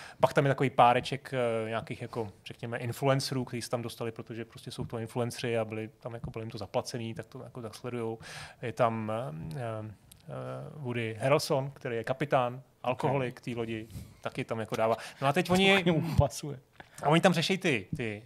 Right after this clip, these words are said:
Speaker 1: eh, ty, ty role společenský, no a potom se na té lodi něco stane a ty jejich role, které jsou jako jasně daný, tak se st-, úplně změní.
Speaker 2: Ok.
Speaker 1: Jako postaví na hlavu. Jo, to už nechci jako spoilovat a je to,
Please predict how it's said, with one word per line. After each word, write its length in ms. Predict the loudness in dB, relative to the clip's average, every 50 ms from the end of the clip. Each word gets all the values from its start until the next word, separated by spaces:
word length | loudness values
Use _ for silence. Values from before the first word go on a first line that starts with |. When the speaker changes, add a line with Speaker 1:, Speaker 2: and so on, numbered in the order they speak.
| -14 -14
Speaker 1:
eh, 380 | -12 -10 -10 -10 -12 -14 -14 -12
ty, 220 | -8 -6 -6 -6 -2
ty 100 | 2 6
role 200 | 8 8 8 6
společenský, 720 | 6 4 4 4 4 2 -2 -2 -2 -4 -4 -4 -6 -8 -12 -16 -10 -4
no 40 | -2
a 40 | 0
potom 240 | 2 2 4 4 4
se 100 | 6 4
na 60 | 4
té 100 | 4 2
lodi 160 | 0 2 2
něco 180 | 0 0 0 -2
stane 480 | 0 2 4 4 4 2 -2 -4 -8 -12 -16 -16 -10 -10
a 60 | -8
ty 120 | -4 0
jejich 280 | 2 2 2 2 2 0
role, 240 | 2 4 4 4 2
které 180 | 2 0 -2
jsou 100 | 0 2
jako 180 | 0 2 2 2
jasně 280 | 2 2 0 0 0 0
daný, 300 | 0 0 0 -4 -6 -8 -12 -18 -12
tak 120 | -8 -6
se 100 | -4 -2
st-, 220 | -4 -2 2 2 2
úplně 300 | 4 4 4 6 6 6
změní. 340 | 4 4 2 0 -2 -6 -10 -18 _ _ _ _ _ _ _ _ _ _ _ _ _ _ _ _ _ _ _ 0
Speaker 2:
Ok. 100 | 0 0
Speaker 1:
Jako 140 | 2 0 2
postaví 340 | 2 2 4 6 6 6 6
na 80 | 6
hlavu. 280 | 4 4 2 2 0 -8 _ _ 2
Jo, 180 | 4 4 4
to 80 | 4 2
už 80 | 0 0
nechci 180 | 0 2 2
jako 120 | 2 2 0
spoilovat 600 | 0 0 2 4 6 8 8 8 6 6 2 -2 -14 -16 -16 -18 -14 -6 -2
a 500 | 2 4 4 6 6 6 4 4 2 0 -2
je 220 | -4 -4 -6 -6 -6 -10 -4
to, 500 | 2 4 6 8 8 8 8 6 4 2